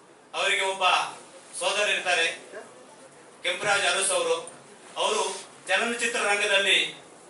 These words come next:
ಗುರುತಿಸಿಕೊಂಡಿರ್ತಾರೆ. ಅವರು ವಿದ್ಯಾರ್ಥಿ ದಶೆಯಿಂದಲೇ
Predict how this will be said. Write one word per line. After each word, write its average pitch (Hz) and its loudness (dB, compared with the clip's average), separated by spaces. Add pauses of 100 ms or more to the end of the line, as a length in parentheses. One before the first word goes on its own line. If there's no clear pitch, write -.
(240)
ಗುರುತಿಸಿಕೊಂಡಿರ್ತಾರೆ. 170 -2 (1700)
ಅವರು 240 4
ವಿದ್ಯಾರ್ಥಿ 247 2 (340)
ದಶೆಯಿಂದಲೇ 233 4